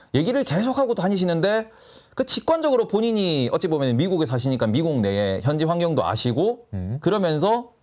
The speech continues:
Speaker 1: 투자하면서 뭐 본인이 뭐 전공이나 업이나 그런 건 잘 모르지만
Speaker 2: 음.
Speaker 1: 그걸 계속해서 살려가지고 그쪽의 수익률을 계속 끌어올리는 거예요. 그러니까 그러다 보니까 남들보다 앞서 나가는 거죠.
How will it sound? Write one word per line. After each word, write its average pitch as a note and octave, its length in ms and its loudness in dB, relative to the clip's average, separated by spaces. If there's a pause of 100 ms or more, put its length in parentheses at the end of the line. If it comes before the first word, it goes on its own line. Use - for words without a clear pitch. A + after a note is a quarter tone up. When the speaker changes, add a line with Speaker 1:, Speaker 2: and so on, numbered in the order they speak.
Speaker 1:
투자하면서 D3+ 800 -2 (180)
뭐 G2+ 80 -2
본인이 B2 260 0
뭐 F2+ 220 0
전공이나 A#2 460 0
업이나 A#2 260 0
그런 C3 200 0
건 A2 120 0
잘 G#2 120 0
모르지만 F2 580 -2
Speaker 2:
음. D#2+ 260 -10 (100)
Speaker 1:
그걸 C4+ 220 2
계속해서 G3 400 -2
살려가지고 G3+ 720 0
그쪽의 F3+ 260 0
수익률을 F3+ 300 -2
계속 A#2+ 160 -2
끌어올리는 F3 360 0
거예요. D2 220 -6 (400)
그러니까 B2 160 -4
그러다 A#3 240 2
보니까 F#3+ 240 0
남들보다 E3 560 0
앞서 C#3+ 240 -6
나가는 B2+ 300 0
거죠. D2 240 -12